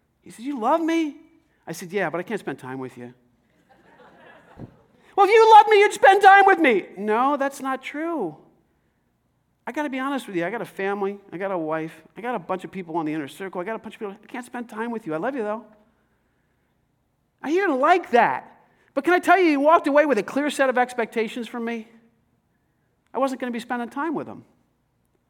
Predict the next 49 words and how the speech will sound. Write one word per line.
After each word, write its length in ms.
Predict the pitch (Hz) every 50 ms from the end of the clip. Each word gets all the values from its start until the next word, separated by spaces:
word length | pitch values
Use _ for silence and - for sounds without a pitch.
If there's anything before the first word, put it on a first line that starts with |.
| _ _ _ _ _ _ _ _ _ _ -
You're 120 | 269 262
like, 120 | 262 247
"How 240 | - - 294 330 349
can 140 | 339 262 262
you 100 | 262 254
be 200 | 269 294 285 -
so 260 | 370 - 254 233 202
heartless, 480 | - 254 254 285 285 262 226 208 - -
Jeff?" 260 | 202 202 214 208 -
No, 160 | 202 214 214
I'm 80 | 196 180
just 300 | 165 214 240 226 170 156
being 240 | 190 208 202 190 175
honest. 500 | 180 180 175 165 139 127 - - - _ _ _ _ _ _ _ _ _ _ _ _ _ _ _ _ _ _ _ _ _ _ _ _ _
Can 140 | - 156 165
you 120 | 180 208
be 140 | 180 240 240
that 200 | 233 240 240 233
honest 300 | 240 247 254 254 233 240
with 100 | 262 240
people 300 | 240 240 247 247 254 254
around 300 | 254 247 254 254 254 240
you? 280 | 233 254 247 247 247 240 _ _ _ _ _ _ _ _ _ _ _ _ _ _ _ _ _ _ _ _ _ _ _ _ _ -
If 80 | 175 180
your 200 | 226 208 170 - - -
wife's 720 | 131 175 185 180 190 185 220 226 247 262 247 247 - -
all 220 | 247 220 226 220 214
tied 340 | 226 - - 233 220 220 220
up 180 | 220 214 -
over 240 | 220 226 220 220 214
something 380 | 214 - 254 247 247 254 226 208
and 100 | 208 -
she 120 | - 240
says, 200 | 185 294 285 233
"Well, 140 | 285 349 403
I 60 | 440
expect 340 | 480 - - 415 403 - -
you 80 | 403 381
to 80 | 370
do 200 | 339 349 370 349
this," 240 | 359 370 370 359 -
or 100 | 277 247
your 160 | 247 247 247
husband's 360 | 247 294 302 247 294 269 214 262
all 120 | 269 262
tied 300 | 262 - 269 262 277 277
up 120 | 277 277
over 160 | 285 277 277 269
something, 360 | - 294 285 285 - 277